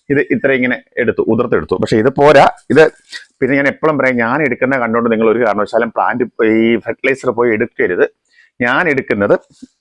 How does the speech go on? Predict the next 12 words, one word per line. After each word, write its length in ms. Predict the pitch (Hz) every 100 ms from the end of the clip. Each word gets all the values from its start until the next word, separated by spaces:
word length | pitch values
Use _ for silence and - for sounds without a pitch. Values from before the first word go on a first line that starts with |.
| 110
എൻ്റെ 240 | 117 -
പ്ലാന്റ് 420 | 277 127 110 120 120
നിങ്ങൾക്കറിയാമല്ലോ, 540 | 113 107 98 95 95 92 -
കുറെ 120 | 131
കൂടുതൽ 320 | - 113 120 113
പ്ലാന്റുകളുണ്ട്. 500 | 90 95 90 76 92 -
ചിലപ്പോൾ 300 | 151 160 147
ഒരു 80 |
വീട്ടിൽ 260 | 160 139 139
പത്ത് 300 | 131 117 -
പ്ലാന്റേ 340 | 127 107 107
ഉള്ളായിരിക്കും. 380 | 98 87 76 -